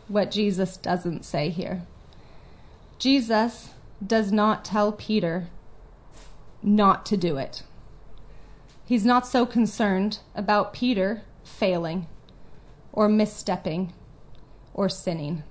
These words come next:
He's more concerned about how Peter is gonna walk through it.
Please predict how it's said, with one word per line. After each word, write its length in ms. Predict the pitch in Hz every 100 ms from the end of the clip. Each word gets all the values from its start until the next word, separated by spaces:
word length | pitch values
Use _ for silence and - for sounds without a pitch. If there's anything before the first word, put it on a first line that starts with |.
| - - - - - - - -
He's 260 | - 240 202
more 300 | 226 262 285
concerned 680 | 277 262 - 190 170 190 -
about 300 | 196 202 202
how 180 | 214 220
Peter 380 | 214 247 214
is 120 | 190 185
gonna 220 | 196 185
walk 380 | 190 196 190 -
through 260 | - 170
it. 200 | 165 -